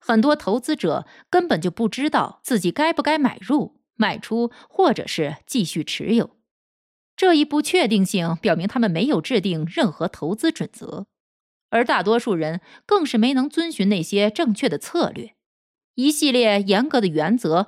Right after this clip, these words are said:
或是买卖规则，因此也就得不到正确的指引。第二十一，没能客观地看待股票。很多人会挑选自己最为钟爱的股票，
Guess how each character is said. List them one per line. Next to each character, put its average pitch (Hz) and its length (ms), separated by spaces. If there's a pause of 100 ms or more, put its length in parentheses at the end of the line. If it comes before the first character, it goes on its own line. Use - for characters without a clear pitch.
(140)
或 - 160
是 196 120
买 170 160
卖 160 140
规 247 260
则， - 240 (480)
因 254 180
此 151 340 (180)
也 262 140
就 330 100
得 233 240
不 302 120
到 156 360
正 262 220
确 320 220
的 165 80
指 - 180
引。 - 220 (640)
第 233 120
二 196 160
十 156 160
一， 208 320 (840)
没 262 160
能 277 160
客 254 220
观 262 240
地 165 280
看 - 180
待 180 120
股 - 140
票。 - 380 (720)
很 254 240
多 330 180
人 202 320
会 233 140
挑 240 180
选 190 180
自 202 180
己 151 240
最 226 160
为 170 140
钟 277 240
爱 302 140
的 - 80
股 - 140
票， - 340